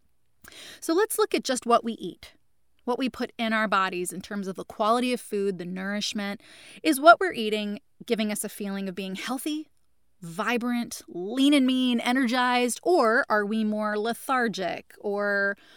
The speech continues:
always hungry? Okay, if we have a sugar addiction, we're gonna feel hungry all day long. What about what we drink? Are we hydrated and clear-minded, or are we foggy, tired, sleepy, blitzed?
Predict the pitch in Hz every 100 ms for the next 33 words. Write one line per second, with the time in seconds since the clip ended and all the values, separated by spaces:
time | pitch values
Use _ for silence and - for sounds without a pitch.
0 | - - 233 240 262 240 247 240 226 -
1 | - - _ _ _ _ - 214 202 247
2 | 220 - 240 202 190 185 190 - 190 190
3 | 196 196 202 185 226 208 185 180 - 190
4 | 202 208 202 208 208 202 190 170 151 -
5 | - - 262 285 285 285 277 233 294 262
6 | 202 185 196 - 220 233 254 254 247 220
7 | - 220 208 180 190 233 262 208 190 180
8 | - 202 208 220 214 220 214 190 196 208
9 | 214 185 - 196 214 - 208 196 190 165
10 | 185 214 220 - - -